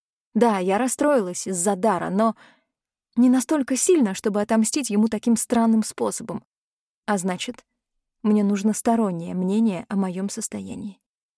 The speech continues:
Вдруг это кто-то подстроил, кто-то, кому известна наша с даром история. Только я никак не могу понять, кому это в принципе нужно.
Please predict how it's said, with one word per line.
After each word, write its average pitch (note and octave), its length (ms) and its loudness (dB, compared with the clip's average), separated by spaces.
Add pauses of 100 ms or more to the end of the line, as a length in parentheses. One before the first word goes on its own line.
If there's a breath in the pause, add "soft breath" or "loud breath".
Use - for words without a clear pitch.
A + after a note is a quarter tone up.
(720)
Вдруг A#3 340 0
это B3+ 220 -4
кто-то C4 320 -6
подстроил, B3+ 760 -6 (520)
кто-то, D#4 320 -2
кому C4+ 300 2
известна A3+ 540 0
наша F3+ 320 -8
с E3+ 60 -4
даром F#3 340 -2
история. G3 480 -10 (800)
Только A3 240 -6
я A3+ 120 -2
никак A3 300 0
не A3 60 4
могу G#3+ 240 0
понять, A3 360 -2
кому A3+ 360 -2
это A3 180 -6
в - 140 -12
принципе B3 540 0
нужно. F3+ 500 -4